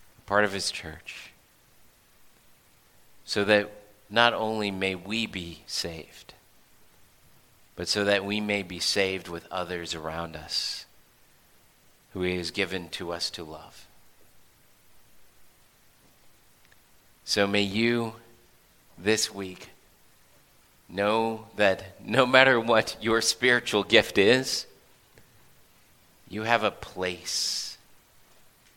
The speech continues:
in God's plan because he has baptized you, he has filled you with his word and Holy Spirit, and he has given you his forgiveness over and over again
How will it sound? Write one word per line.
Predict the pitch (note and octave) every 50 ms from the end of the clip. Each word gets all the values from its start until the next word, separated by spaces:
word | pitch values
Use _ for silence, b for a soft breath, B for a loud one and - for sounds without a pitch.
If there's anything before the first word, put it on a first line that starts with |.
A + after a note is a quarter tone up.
| _
in | - G2 F#2 F#2
God's | F2+ F#2+ F#2 F#2 F2+ F2 -
plan | - - - - F#2 F2+ F2 E2 D#2+ D#2+
because | D#2+ F2 - G#2+ G#2 F#2+ F2+
he | - - - A2 G#2+ G#2+ G2+ G2
has | F#2 F#2 E2+ E2
baptized | E2 - G2+ F#2 F#2 F#2 - - - F#2+ F2 F2 F2 F2 - - -
you, | E2+ E2+ F2 E2+
he | E2 D2+ F#2 F#2 F2+
has | F2+ F#2 F2+ E2 -
filled | - - - A2+ A2+ A2+ A2 F#2+
you | G2 F#2+ F#2
with | F2+ F2 -
his | - F#2+ F#2 E2 E2
word | F2 E2+ F2 F#2+ G#2 G#2+ A2 A2+ A2 G2
and | F#2+ F2
Holy | F2+ F2 F2 F2 D#2+
Spirit, | - - - - G2+ G#2+ G#2 G2+ - B B B B B
and | B E2+ F2
he | F#2 F#2 G#2+ G#2+ G#2 G2+
has | F#2+ F#2+ F2+ -
given | - - G#2 G#2 G2 G#2 G#2+ G2+
you | G2+ G2 G2
his | F#2 F#2+ F#2 F2
forgiveness | - - F#2 F2 E2 G2 G2+ F#2+ F#2 G2+ F#2+ F2+ - - -
over | G#2+ G2+ G#2 G2+ F#2 F#2 F#2
and | F2+ F2+
over | F2+ F2+ E2+ E2+ F2 E2
again | E2 E2+ F#2+ G2 G2 F#2+